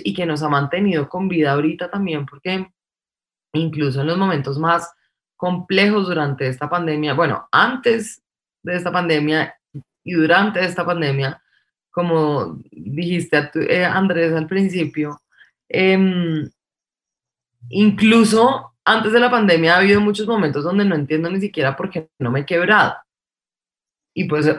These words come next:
obviamente, la cuarentena ha sido otro de esos momentos supremamente retadores,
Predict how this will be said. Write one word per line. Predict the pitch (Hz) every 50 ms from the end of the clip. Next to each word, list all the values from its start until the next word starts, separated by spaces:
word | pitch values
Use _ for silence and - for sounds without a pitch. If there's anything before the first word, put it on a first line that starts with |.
| - -
obviamente, | - 156 156 151 147 156 170 175 185 190 190 196
la | 208 202 196 -
cuarentena | 170 160 151 143 143 139 - 156 139 139 139 139
ha | 151 160
sido | 160 185 180 175 180 180
otro | 180 180 180 180 180 185 190
de | 190 180 156
esos | 139 131 139 139 143
momentos | 180 185 185 185 175 160 135 131 143 147
supremamente | 165 180 - 160 151 135 127 131 139 143 151 156 160 170 165
retadores, | 165 185 196 190 190 - 156 139 139 139 135 127 127 139 147 - - -